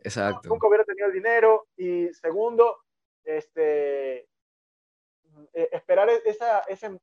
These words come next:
Speaker 2: ese momento donde las condiciones materiales son, eh, perfectas, no existe. Entonces, de hecho,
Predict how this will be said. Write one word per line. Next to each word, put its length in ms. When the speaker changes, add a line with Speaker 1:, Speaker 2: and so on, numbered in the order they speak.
Speaker 2:
ese 200
momento 500
donde 160
las 140
condiciones 600
materiales 500
son, 260
eh, 400
perfectas, 760
no 220
existe. 500
Entonces, 720
de 260
hecho, 360